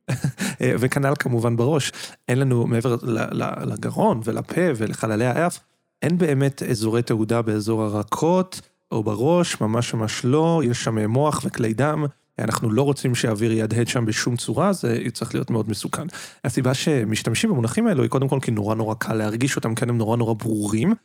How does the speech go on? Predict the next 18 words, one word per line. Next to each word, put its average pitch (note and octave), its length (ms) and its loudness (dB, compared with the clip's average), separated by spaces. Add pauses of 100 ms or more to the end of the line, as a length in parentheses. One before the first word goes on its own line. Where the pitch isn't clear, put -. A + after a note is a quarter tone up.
(260)
אה, C3 140 0
אני B2 120 2
לא A3 60 2
הייתי A#3+ 140 0
אומר E3 140 0
שהמונחים A#2+ 360 -2
האלה B2+ 120 2
שגויים, A2+ 760 0 (380)
ביסודם A#2 600 0
הם A3+ 100 2
אומרים D3 260 2
דברים C3+ 220 2
שמאוד B2 380 0
נכונים, C3+ 520 0
הם A2 80 0
מנסים G#2+ 360 -2
לכוון A#2+ 500 -2
אתכם A#2 340 0